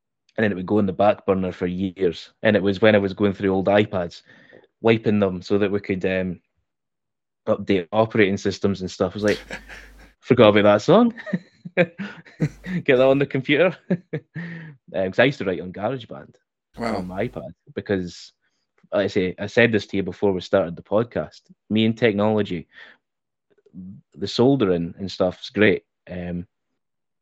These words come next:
Speaker 1: you might burn yourself once or twice, but it makes sense. Computers to me, no go. <laughs> Ableton Live's the limit. <laughs>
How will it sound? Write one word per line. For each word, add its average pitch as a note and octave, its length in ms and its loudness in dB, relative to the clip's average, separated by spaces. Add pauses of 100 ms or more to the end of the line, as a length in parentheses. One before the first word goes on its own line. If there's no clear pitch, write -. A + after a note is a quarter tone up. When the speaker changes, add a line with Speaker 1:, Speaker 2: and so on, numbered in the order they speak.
(180)
Speaker 1:
you G2 180 -2
might G#2 220 2
burn G#2 320 4
yourself F#2+ 400 2
once G2+ 180 0
or F2+ 80 0
twice, F2 380 0
but - 260 -2 (500)
it - 140 2
makes A2 220 2
sense. G2 400 2 (340)
Computers G2+ 520 0
to G2 100 -2
me, F#2 260 -2 (1800)
no G2 160 2
go. F2 240 -2
<laughs> - 840 -2
Ableton A#2 380 6
Live's G#2+ 380 4
the G2 100 -4
limit. F#2+ 480 -2
<laughs> - 400 -16